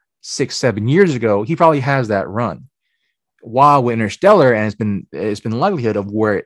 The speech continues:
that's positioned, he deals with more of the trade paperbacks, the m-, your moneymakers, because of the area they're in. Interstellar is, is located in Palm Springs, California.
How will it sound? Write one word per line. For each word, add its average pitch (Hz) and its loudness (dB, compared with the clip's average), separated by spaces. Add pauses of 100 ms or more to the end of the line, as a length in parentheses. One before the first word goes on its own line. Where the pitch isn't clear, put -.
that's 104 -8
positioned, 110 -2 (960)
he 190 -4
deals 147 0
with 110 -6
more 104 -2
of 104 -4
the 110 -8
trade 113 -6
paperbacks, 147 -6
the 107 -8
m-, 107 -4
your 110 -6
moneymakers, 123 0
because 135 -2 (760)
of 123 -2
the 156 -2
area 233 0
they're 92 -4
in. 76 -12 (720)
Interstellar 175 -2
is, 127 -4
is 120 -6
located 135 -2
in 113 -6
Palm 120 -4
Springs, 139 -10
California. 147 -10